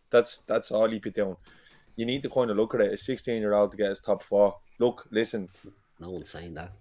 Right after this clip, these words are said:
Speaker 1: What's your answer? Because you, you can't turn around and go, because we don't know what the story is yet with investment. You can't go around splurging a hundred million in this upcoming window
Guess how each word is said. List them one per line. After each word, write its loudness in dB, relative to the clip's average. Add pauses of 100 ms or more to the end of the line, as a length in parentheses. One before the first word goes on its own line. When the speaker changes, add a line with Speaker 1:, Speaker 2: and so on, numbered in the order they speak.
(180)
Speaker 1:
What's 8
your 8
answer? 2 (120)
Because 4
you, -2
you -2
can't 0
turn -2
around 0
and -6
go, 4 (400)
because -2
we -4
don't 0
know 2
what 6
the -12
story 4
is -2
yet 2
with -2
investment. 0 (380)
You 0
can't 2
go 8
around 4 (420)
splurging 6 (540)
a -14
hundred 2
million 2
in 0
this 2
upcoming 2
window 2